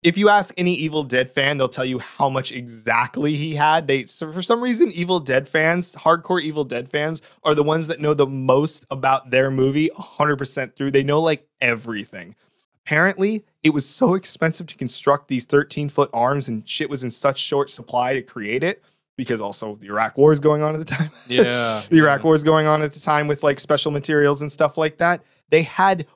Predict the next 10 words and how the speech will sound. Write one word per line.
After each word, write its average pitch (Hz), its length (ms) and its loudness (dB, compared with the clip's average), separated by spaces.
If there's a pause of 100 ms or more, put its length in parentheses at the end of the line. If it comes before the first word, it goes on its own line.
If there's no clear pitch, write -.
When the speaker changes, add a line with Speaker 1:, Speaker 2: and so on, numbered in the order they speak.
Speaker 1:
multiple 185 1000 2
levels 156 580 4
of 139 140 -2
security 147 800 0
to - 200 -8
get 139 200 -2
access 123 560 0
to 143 120 -6
the 123 140 -4
arms. 104 440 -6